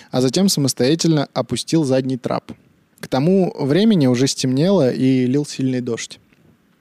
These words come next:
Минут десять ничего не происходило, затем задняя часть самолета дернулась, и экипажу пришлось стабилизировать воздушное судно. Через два часа борт приземлился в Рино, его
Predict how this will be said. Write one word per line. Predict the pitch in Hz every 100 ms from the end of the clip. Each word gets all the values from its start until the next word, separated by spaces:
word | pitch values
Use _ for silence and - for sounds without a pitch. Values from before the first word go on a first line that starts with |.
| _ _
Минут | 135 147 165
десять | 160 180 - 143 - - - - 143
ничего | 139 160
не | 147
происходило, | 123 139 - 127 175 233
затем | 127 127 147 131
задняя | 131 127 123 120
часть | 131 113 -
самолета | 131 127 127 113 117 - -
дернулась, | 117 175 208 202 190 -
и | 139
экипажу | 117 - 147 170
пришлось | 151 117 - 147 - - - - _ _
стабилизировать | - - 135 131 117 151 165 143 - -
воздушное | 120 120 123 - 123
судно. | 117 120 107 - - - - -
Через | - 139 151
два | 170
часа | - - 214
борт | 170 165 -
приземлился | 156 139 147 143 131 127
в | 123
Рино, | 175 226 214 -
его | 151 139 143 139 127 120